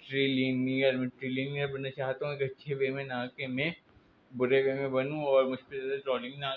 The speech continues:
करें, मुझे support करें, ऐसा मैं चाहूँगा। लेकिन अगर आप लोग चाहते हैं तो कर दें। खैर guys, मैं खूबसूरत लग रहा हूँ, ये बताएं कि,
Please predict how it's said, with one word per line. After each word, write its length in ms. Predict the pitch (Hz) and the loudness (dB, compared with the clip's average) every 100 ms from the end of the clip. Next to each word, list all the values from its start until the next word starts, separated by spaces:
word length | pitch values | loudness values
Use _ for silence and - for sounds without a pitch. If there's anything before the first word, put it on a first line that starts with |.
| 143 | -6
करें, 160 | 143 | -8
मुझे 200 | 147 135 131 | -8 -10 -6
support 460 | 131 127 135 143 | -8 -2 -2 -2
करें, 260 | 156 147 151 - | -6 -6 -6 -4
ऐसा 200 | 139 160 | -4 -4
मैं 200 | 147 151 | -6 -6
चाहूँगा। 500 | 156 160 151 160 165 156 - _ - _ | -4 -4 -4 -2 -2 -4 -10 _ -20 _
लेकिन 240 | 185 180 202 | -2 0 2
अगर 180 | 202 208 | 2 4
आप 120 | 214 | 4
लोग 220 | 214 208 | 2 0
चाहते 340 | 202 175 175 202 | 2 4 4 0
हैं 120 | 202 | 0
तो 100 | 196 | -2
कर 260 | 185 170 175 | 2 0 2
दें। 120 | 185 | -4
खैर 280 | 185 185 180 | -2 0 0
guys, 180 | 185 185 | -2 -2
मैं 100 | 185 - | -4 -4
खूबसूरत 440 | 147 175 175 180 | -6 -4 -4 -2
लग 180 | 170 160 | -2 0
रहा 100 | 170 | -2
हूँ, 100 | 175 | -2
ये 100 | 170 | -4
बताएं 380 | 156 147 151 170 - - _ _ _ - | -4 -4 -6 -6 -12 -20 _ _ _ 0
कि, 520 | 151 151 147 147 143 | 6 8 8 10 8